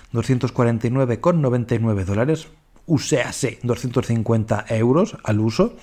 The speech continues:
Y bueno, pues la gracia de este dispositivo es que no tiene lector de C Ds, así que es todo digital.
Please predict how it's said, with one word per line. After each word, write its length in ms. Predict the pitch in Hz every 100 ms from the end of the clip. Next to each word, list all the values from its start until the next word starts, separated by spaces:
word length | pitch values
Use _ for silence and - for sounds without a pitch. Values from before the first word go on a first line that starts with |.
| - - - - - - - -
Y 180 | 175
bueno, 280 | 160 151 160
pues 120 | 165
la 80 | 120
gracia 340 | 117 123 - 131
de 80 |
este 160 | 127 135
dispositivo 520 | 127 127 123 135 147
es 240 | 147 139 -
que 240 | - 151
no 580 | 131 120 123 123 120 113
tiene 380 | 113 120 113 107
lector 640 | 107 98 - 113 110 101
de 240 | 101 104
C 160 | 98 117
Ds, 180 | 190 -
así 200 | 127 110
que 80 | 117
es 180 | -
todo 240 | - 170 175
digital. 500 | 151 - - 120